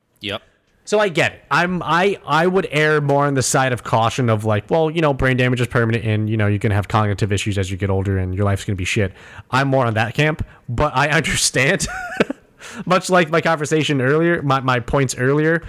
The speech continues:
Speaker 2: with the political shit, I understand both sides of it. I'm not, I'm not like, "Brr, the president's wrong," or, "Brr, I can't believe the states, brr." It's like, "Liberty." I'm not like that. I understand both sides of this conversation. I understand both sides of this conversation with Dominick Cruz and the ref.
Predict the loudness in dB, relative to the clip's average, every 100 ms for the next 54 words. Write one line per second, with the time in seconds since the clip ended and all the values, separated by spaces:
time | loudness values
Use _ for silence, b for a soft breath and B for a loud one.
0 | B B -4 -2 -2 0 0 0 -2 -2
1 | 0 0 B B B -4 0 2 0 0
2 | 0 2 0 0 2 0 0 -2 -2 0
3 | 0 0 -4 -2 0 0 0 0 0 -2
4 | B B B B -4 0 2 0 0 0
5 | 0 0 0 0 2 2 2 0 -2 0
6 | 0 2 2 0 0 0 0 0 0 -2
7 | 0 0 0 -4 -2 0 -2 -4 -8 -10
8 | -12 -4 0 2 2 0 -2 B B B
9 | 0 2 2 2 0 -2 -2 0 2 0
10 | 0 0 2 0 2 0 0 -2 -2 -2
11 | -2 -2 -2 -2 -6 -8 B -2 0 0
12 | 0 0 0 0 0 2 0 0 2 0
13 | 0 0 0 0 0 0 -2 -2 -2 -2
14 | -4 -6 -8